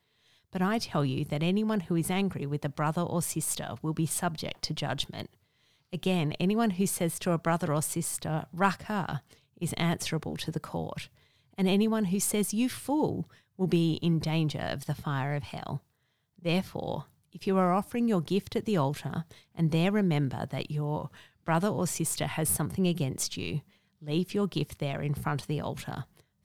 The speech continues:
First go and be reconciled to them, then come and offer your gift. Settle matters quickly with your adversary who is taking you to court. Do it while you are still together on the way,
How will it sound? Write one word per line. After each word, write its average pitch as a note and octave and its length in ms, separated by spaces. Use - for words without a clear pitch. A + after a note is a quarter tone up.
First E3+ 380
go D3+ 320
and D#3 140
be D3+ 120
reconciled D#3+ 640
to - 200
them, - 200
then F3+ 220
come - 380
and E3+ 140
offer C#3+ 260
your D3 200
gift. - 420
Settle - 380
matters F#3+ 340
quickly - 460
with D3+ 200
your D#3 120
adversary E3 720
who F3 80
is D#3+ 160
taking E3 380
you D3+ 100
to D#3+ 80
court. - 440
Do B3+ 200
it - 100
while E3+ 140
you D#3 160
are D#3+ 60
still A3+ 300
together F3+ 400
on E3 220
the F3+ 80
way, D3+ 400